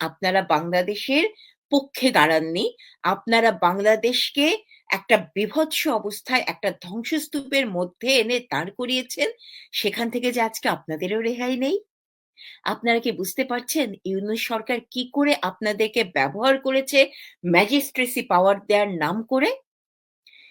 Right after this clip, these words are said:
যেই সেনাবাহিনীকে আমরা গর্ব নিয়ে দেখতাম, সাহস নিয়ে দেখতাম, আমাদের মধ্যে অনেকেই, শুধুমাত্র সমীহ নয়,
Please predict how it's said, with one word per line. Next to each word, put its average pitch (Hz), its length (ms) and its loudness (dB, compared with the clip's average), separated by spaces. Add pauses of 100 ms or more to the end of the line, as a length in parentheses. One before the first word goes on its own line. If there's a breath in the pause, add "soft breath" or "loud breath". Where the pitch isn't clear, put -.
(160 soft breath)
যেই 269 260 8
সেনাবাহিনীকে 254 1000 0
আমরা 180 420 4 (160)
গর্ব 214 400 4
নিয়ে 170 220 -2
দেখতাম, - 540 -10
সাহস - 640 -6
নিয়ে 156 200 -4
দেখতাম, - 520 -10 (520 soft breath)
আমাদের 233 440 4
মধ্যে 233 320 0 (100)
অনেকেই, 233 600 2
শুধুমাত্র 302 640 -2
সমীহ 311 600 -2
নয়, 123 240 -10